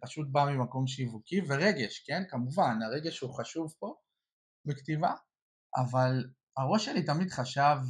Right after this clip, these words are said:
אה, שיווקי, קונספט, אני איש קונספט.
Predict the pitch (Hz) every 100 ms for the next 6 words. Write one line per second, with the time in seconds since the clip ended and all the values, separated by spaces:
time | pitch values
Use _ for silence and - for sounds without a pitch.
0 | 123 120 110 110 110 - _ _ - -
1 | 117 - 139 - _ _ _ _ - 170
2 | - 110 _ _ - 147 185 - 156 131
3 | -